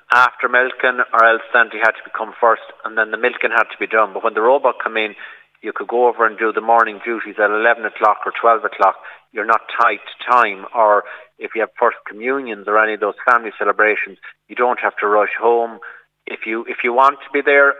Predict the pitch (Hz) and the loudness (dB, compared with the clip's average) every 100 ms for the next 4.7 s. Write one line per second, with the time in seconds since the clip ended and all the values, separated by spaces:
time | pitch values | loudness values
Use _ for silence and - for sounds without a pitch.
0 | - - 120 - 131 120 120 117 - 110 | -4 0 2 0 -4 -4 -6 -6 -6 -10
1 | 104 107 113 107 110 113 113 - 113 110 | -4 -4 -4 -2 2 2 0 -4 -4 0
2 | 107 101 101 107 104 101 107 - 113 127 | 2 0 0 2 2 0 -6 -6 -6 -6
3 | - - - - _ _ - 113 104 117 | -6 -14 -20 -20 _ _ -8 -6 -2 0
4 | 110 107 - - 104 113 120 | 0 -2 -6 -12 0 2 2